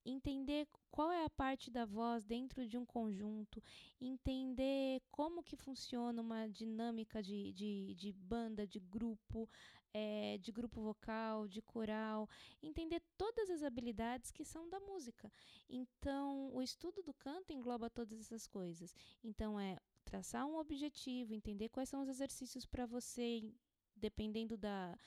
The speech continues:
do nível que você tá no seu estudo, quanto você já estudou, quanto você já sabe, entendendo que cada corpo é um corpo,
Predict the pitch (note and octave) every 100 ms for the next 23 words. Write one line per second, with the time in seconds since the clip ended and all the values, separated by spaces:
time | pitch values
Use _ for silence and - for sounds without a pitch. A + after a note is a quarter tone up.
0 | - - - G#3 G#3+ B3 C4 A#3+ - G3+
1 | G3+ - G3 F#3+ E3+ - - A#3+ B3+ A3+
2 | A3 - B3 B3 A3 A3 G3+ G3 - F3+
3 | G#3+ A#3 - A#3 B3+ A#3+ A3 A3+ F3+ F3
4 | - G#3 G#3+ G3+ - - - G#3+ A3 A#3
5 | A3+ B3+ A#3 - A#3+ A3+ A3+ - B3+ -
6 | G3+ G3+ - A3 A#3 -